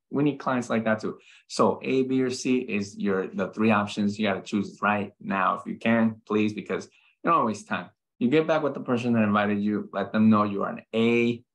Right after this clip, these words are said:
B, or C. And after this, you're gonna be with us. You're gonna be inviting people to the Zooms. You're gonna invite people to watch the Live Good Tour. And you're gonna learn so many things from our trainings. We got a lot of coaches here, a lot of people that have so many years of experience.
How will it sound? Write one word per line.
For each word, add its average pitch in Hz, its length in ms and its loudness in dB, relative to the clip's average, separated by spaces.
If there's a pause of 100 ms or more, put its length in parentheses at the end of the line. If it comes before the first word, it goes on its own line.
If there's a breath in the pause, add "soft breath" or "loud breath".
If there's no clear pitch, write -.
(100)
B, 104 400 4 (240)
or 98 440 0
C. - 480 -2 (400 soft breath)
And 101 340 0 (100)
after 104 320 -2
this, 151 360 0
you're 120 200 -2
gonna 127 180 -2
be 117 200 2
with 123 260 -2
us. 135 100 -4
You're 139 140 -6
gonna 123 80 -2
be 113 80 -2
inviting 113 380 -2
people 120 200 -4
to 113 120 -8
the 104 60 -2
Zooms. 113 360 0
You're 110 100 0
gonna 110 40 0
invite 110 260 -2
people 107 180 -2
to 98 60 -6
watch 107 240 -4
the - 80 -12
Live 110 240 2
Good 110 220 2
Tour. 113 360 -2 (320 soft breath)
And 104 140 0
you're 117 100 4
gonna 104 180 0 (180)
learn 123 380 0
so 120 200 -2
many 117 220 0
things 110 240 -2
from 107 160 -4
our 95 100 -4
trainings. 107 720 0 (240)
We 113 60 0
got 92 100 0
a 95 60 -2
lot 107 340 2
of 107 80 -14
coaches 104 480 -2
here, 101 260 2
a 95 60 -6
lot 101 260 -2
of 98 120 -6
people 110 260 -2
that 98 160 -4
have 101 140 -4
so - 260 -2
many 110 200 6
years 104 360 2
of 98 100 -4
experience. 104 680 0